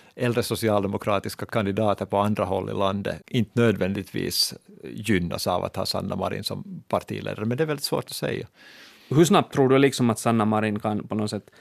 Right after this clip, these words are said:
Speaker 2: skaka av sig den här festskandalen inom citationstecken? Men tror du den hänger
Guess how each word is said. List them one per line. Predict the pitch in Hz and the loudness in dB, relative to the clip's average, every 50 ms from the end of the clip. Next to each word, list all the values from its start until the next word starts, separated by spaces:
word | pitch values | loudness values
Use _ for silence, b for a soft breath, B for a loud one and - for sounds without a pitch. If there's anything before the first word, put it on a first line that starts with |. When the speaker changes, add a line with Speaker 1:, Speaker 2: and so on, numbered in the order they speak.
| b b | b b
Speaker 2:
skaka | b - - 120 110 - - 117 | b -4 0 0 0 2 4 4
av | 117 127 131 117 | 6 6 6 4
sig | 117 - 110 104 101 | 2 0 -2 -2 -2
den | 95 101 104 | -4 -6 -8
här | 104 107 104 101 101 b b b b b b b b b b | -6 -6 -6 -8 -8 b b b b b b b b b b
festskandalen | _ - - 107 98 - - - - - - _ _ - 120 107 104 104 107 104 104 104 104 104 107 | _ -8 -8 -8 -6 -6 -10 -10 -10 -10 -10 _ _ 0 2 2 2 2 0 0 0 0 -2 -4 -4
inom | 104 104 107 104 104 | -4 -4 -4 -4 -4
citationstecken? | - 107 - - 104 - - 113 107 104 - - 110 - - - 110 113 | -6 -6 -6 -8 -8 -6 -6 -6 -6 -6 -6 -8 -10 -10 -6 -4 -2 0
Men | 110 110 107 - | 0 0 0 -2
tror | - - - - 135 131 131 | -4 -8 -2 2 4 6 6
du | 123 | 6
den | 117 117 120 113 | 6 6 6 6
hänger | 127 131 123 123 120 117 117 | 6 6 6 6 6 6 4